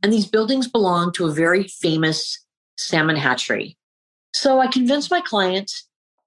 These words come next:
to drive me down to the hatchery to take a tour. And while touring the hatchery, I noticed that the workers' hands, they're gloved, but they were constantly submerged in the post-hatching water.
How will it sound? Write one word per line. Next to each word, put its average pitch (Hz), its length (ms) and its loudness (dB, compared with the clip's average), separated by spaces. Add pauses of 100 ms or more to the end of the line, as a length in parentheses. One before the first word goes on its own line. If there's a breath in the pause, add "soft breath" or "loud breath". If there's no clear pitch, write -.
(100)
to 208 100 0
drive 202 360 2
me 220 120 2
down 185 260 2
to 190 100 -2
the 185 60 0
hatchery 165 500 -2
to 165 100 0
take 160 220 0
a 156 40 0
tour. 156 600 2 (480)
And 220 140 4
while 233 140 4
touring 302 380 2
the 320 100 2
hatchery, 160 760 0 (500)
I 196 80 4
noticed 214 380 4
that 240 140 -4
the 190 60 2
workers' 185 440 0
hands, 165 680 -2 (460)
they're 285 180 2
gloved, 190 640 2
but 196 120 -6
they 226 80 2
were 214 100 2
constantly 247 600 -2
submerged 180 840 0 (160)
in 185 100 0
the 175 80 0
post-hatching 165 920 0
water. 147 500 2